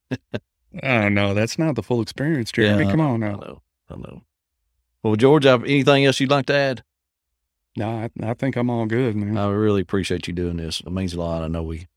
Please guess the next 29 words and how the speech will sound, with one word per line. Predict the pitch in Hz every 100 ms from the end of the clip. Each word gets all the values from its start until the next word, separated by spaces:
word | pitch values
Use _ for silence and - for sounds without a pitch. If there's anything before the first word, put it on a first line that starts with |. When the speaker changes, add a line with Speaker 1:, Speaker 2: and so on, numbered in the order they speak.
| _ _ -
Speaker 1:
just | 85 -
asked | 87 82 -
you | 87
the | 82
other | 85
day, | 87 87 85 80 113 _
and | 101 85
we |
knew | 90
you | 90
was | 87
gonna | 92
be | 87 92
in | 85
here | 87 85
swapping | - 90 87 90 85 85
to | 87
pneumatic, | 85 87 87 87 82 -
so | - 78 80 80 _ _ - - _
it, | 90 87 - 87
uh, |
it | 95 90
really | 98 95 90
helps | 95 90 98
us, | 92 90 -
and | 95 82
it |
helps | 92 87 -
us, | 87 -